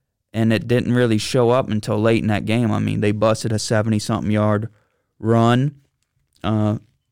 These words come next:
to a fatigued N-, North Carolina defense, and then in the end, it was the same guy who ran it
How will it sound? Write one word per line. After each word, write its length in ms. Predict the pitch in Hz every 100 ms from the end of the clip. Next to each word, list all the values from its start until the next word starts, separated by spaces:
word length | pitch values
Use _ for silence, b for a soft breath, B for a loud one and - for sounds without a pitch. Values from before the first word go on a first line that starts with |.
| -
to 120 | 123
a 60 | 110
fatigued 540 | 110 107 117 110 107 110
N-, 60 | - _ _ _ _ _ _
North 260 | - 117 110
Carolina 460 | 117 107 107 107 101
defense, 500 | 104 113 139 131 110
and 100 | 104
then 180 | 107
in 120 | 104 104
the 160 | 104
end, 300 | 110 120 110 b -
it 60 |
was 140 | 107 104
the 80 | 107
same 360 | - 117 110
guy 280 | 104 117 120
who 140 | 113 107
ran 300 | 104 110
it 120 | 107